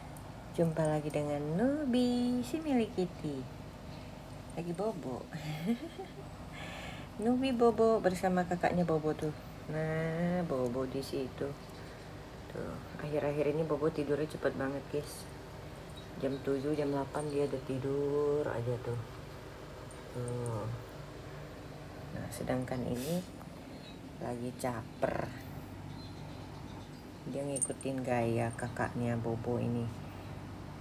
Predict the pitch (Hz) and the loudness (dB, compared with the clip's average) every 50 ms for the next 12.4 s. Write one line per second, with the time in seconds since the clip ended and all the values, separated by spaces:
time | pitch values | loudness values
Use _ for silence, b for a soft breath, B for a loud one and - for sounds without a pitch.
0 | - - - - - - - - - - - - - - - - - - 135 139 | -8 -8 -8 -8 -8 -8 -8 -8 -10 -10 -10 -10 -10 -10 -10 -10 -8 -4 -4 -2
1 | 123 131 131 - - 127 135 120 143 139 - - 123 131 131 - - - - 151 | -2 -2 -2 -2 0 0 2 4 2 2 2 2 0 0 0 0 -2 0 2 4
2 | 156 156 - - 127 135 123 120 131 131 - 131 120 - 131 127 - - - 135 | 4 4 4 2 2 2 2 2 0 0 0 0 0 0 0 -2 -2 0 2 2
3 | 131 127 - 127 123 147 147 147 147 147 147 143 151 160 - - - - - - | 2 2 2 2 4 6 8 8 8 8 6 4 2 -2 -6 -10 -12 -14 -14 -14
4 | - - - - - - - - - - - - - - - - - - - - | -14 -14 -14 -14 -14 -14 -14 -14 -14 -14 -14 -14 -14 -14 -14 -14 -14 -14 -14 -14
5 | - - - - - - 139 139 139 135 139 139 - - 139 127 131 131 131 127 | -14 -14 -14 -12 -8 -6 -2 0 0 2 2 2 2 4 4 4 4 4 2 2
6 | 127 123 - 127 127 127 123 127 131 127 127 131 127 - - 123 123 117 117 117 | 0 2 2 2 2 2 0 0 0 0 0 0 -2 -2 -2 0 0 0 0 0
7 | 120 120 120 123 120 113 113 117 113 - - - - - - - - - - - | 0 0 0 0 0 0 0 -2 -4 -6 -12 -14 -14 -14 -14 -14 -14 -14 -14 -14
8 | - - - - - - - - - - - - - - 131 127 123 120 - 123 | -14 -14 -14 -16 -16 -16 -14 -14 -14 -14 -14 -12 -8 -4 -2 -2 -2 -2 -2 -4
9 | 127 113 113 120 117 117 123 127 120 - - - - - - - - - - - | -2 -2 -2 -2 0 0 0 -2 -2 -2 -8 -10 -12 -12 -14 -14 -14 -14 -14 -14
10 | - - - - - - - - - - - - - - - - - - - - | -14 -14 -14 -14 -14 -14 -14 -14 -14 -14 -14 -14 -14 -14 -14 -14 -14 -14 -16 -14
11 | - - - - - - - - - - - - - - 156 151 127 - - - | -14 -16 -16 -16 -16 -16 -16 -16 -16 -16 -16 -16 -14 -12 -12 -12 -12 -12 -14 -16
12 | - - - - - - 117 | -14 -14 -12 -8 -6 -4 -4